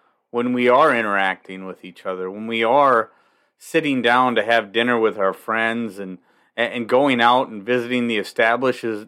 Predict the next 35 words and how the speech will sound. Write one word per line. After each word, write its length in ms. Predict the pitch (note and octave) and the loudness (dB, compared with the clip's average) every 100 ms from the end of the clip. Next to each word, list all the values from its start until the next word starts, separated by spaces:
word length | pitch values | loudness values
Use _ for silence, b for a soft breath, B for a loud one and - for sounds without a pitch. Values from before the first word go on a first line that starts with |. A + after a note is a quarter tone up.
| _ G#2 | _ -12
e-, 340 | A2 A2+ A2 - | -10 -8 -10 -12
establishments. 760 | - C3 B2+ C3 B2+ C3+ B2+ | -4 0 2 2 -2 -4 -4
And 80 | E3 | 0
I 80 | G3 | 2
don't 240 | C#3 A#2 | 2 0
just 200 | A2 - | -6 -6
mean, 320 | A2+ G#2 G2 _ _ _ _ _ _ | -8 -8 -8 _ _ _ _ _ _
I, 260 | - D#3+ E3+ | -12 0 2
I 40 | |
don't 180 | E3+ B2+ | 4 2
just 180 | A2 - | -4 -4
mean 400 | A2+ G#2 G2 - - | -6 -4 -8 -12 0
fast 320 | B2+ A2 - | 2 2 0
food 260 | - B2+ G#2 | -10 -6 -4
restaurants, 720 | F#2+ F#2+ - - F#2 G2+ - | 0 -2 -2 -4 -2 -2 -2
although 500 | G#2+ G#2 G#2 G#2 G2+ b b b | 0 0 0 0 -2 b b b
I, 260 | G#2 G2+ G#2+ | -2 2 0
I 20 | |
hope 400 | G#2 B2 B2 _ | 2 0 -2 _
the 220 | A2+ G#2+ | -6 -6
whole 480 | G2+ A#2+ A2+ A2 G#2+ _ _ _ - | 0 2 4 2 -4 _ _ _ -10
concept 600 | - A#2 A#2 - A2+ - | 2 2 2 -2 -4 -4
of 120 | G2+ | -4
a 60 | G2 | -6
drive-through 720 | F#2 G#2 G#2 G2+ - A2 G#2 | 0 4 4 2 -6 -16 -14
society, 880 | - G2 - C3 E3+ G2 F#2 F2+ _ _ _ _ _ _ _ _ | -12 -12 -4 0 0 -2 -6 -10 _ _ _ _ _ _ _ _
uh, 360 | F#2 - B1+ - - _ _ G#2 | -12 -10 -10 -12 -16 _ _ -20
wanes 760 | G2 A2+ B2 A2+ A2 A#2+ A#2 | -8 0 2 2 2 0 0
and, 180 | G#2 G#2 | -2 -4
and 240 | D#2 A2 G#2 | -10 -10 -8
we 100 | G#2+ | -2
get 300 | A2+ G2 G2+ | -2 -2 0
back 420 | G#2+ G#2 G2+ _ | 4 4 0 _
to 320 | - A2 G#2 | -6 -2 0
a, 360 | G2+ F#2+ F#2+ | 0 0 -2